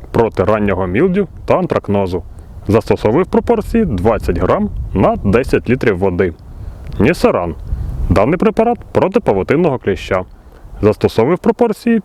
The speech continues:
п'ять грам на десять літрів води. Другу профілактичну обробку я проводжу у червні, перед цвітінням винограду. Постає цілком логічне запитання: як зрозуміти, що наближається цвітіння винограду? Все дуже просто.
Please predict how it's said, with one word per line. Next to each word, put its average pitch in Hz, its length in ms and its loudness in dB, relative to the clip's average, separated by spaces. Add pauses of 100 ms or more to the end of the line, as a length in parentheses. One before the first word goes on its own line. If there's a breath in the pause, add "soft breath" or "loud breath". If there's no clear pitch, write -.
(140)
п'ять 104 300 2
грам 170 320 0 (340)
на 220 200 2 (100)
десять 147 460 2
літрів 107 280 0
води. 92 340 0 (320)
Другу 117 260 4
профілактичну 226 680 0
обробку 233 440 0
я 220 180 2
проводжу 214 480 0
у 180 180 0
червні, 87 440 -2 (240)
перед 220 220 2
цвітінням 139 520 0
винограду. 98 560 -2 (520)
Постає 107 440 2
цілком 165 440 0
логічне 135 340 -2
запитання: 143 640 -4 (440)
як 113 180 2
зрозуміти, 101 640 0
що - 200 -2
наближається 104 600 0
цвітіння 160 440 0
винограду? 95 600 0 (580)
Все - 200 2
дуже 196 240 2
просто. 98 440 0